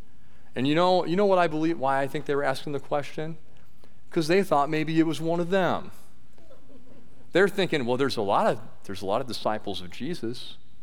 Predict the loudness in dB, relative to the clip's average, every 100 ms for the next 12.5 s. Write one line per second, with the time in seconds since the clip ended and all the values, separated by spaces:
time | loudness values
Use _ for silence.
0 | -6 -6 -6 -6 -6 -6 -6 -2 -2 -2
1 | 0 0 0 0 2 4 2 0 -4 -6
2 | -6 -8 -8 -8 -8 -8 -8 -8 -8 -8
3 | -4 0 2 4 6 6 4 0 -6 -8
4 | -6 -4 0 2 4 6 4 4 2 4
5 | 2 0 -6 -6 -6 -4 2 4 4 6
6 | 4 4 2 2 4 4 2 -4 -2 -2
7 | 0 0 0 2 4 6 6 4 -2 -2
8 | 2 2 2 4 4 4 4 4 4 2
9 | 2 2 2 0 0 0 0 2 2 2
10 | 2 2 2 0 0 0 0 0 0 2
11 | 2 2 2 0 0 -2 -2 0 2 0
12 | 0 -2 0 0 -2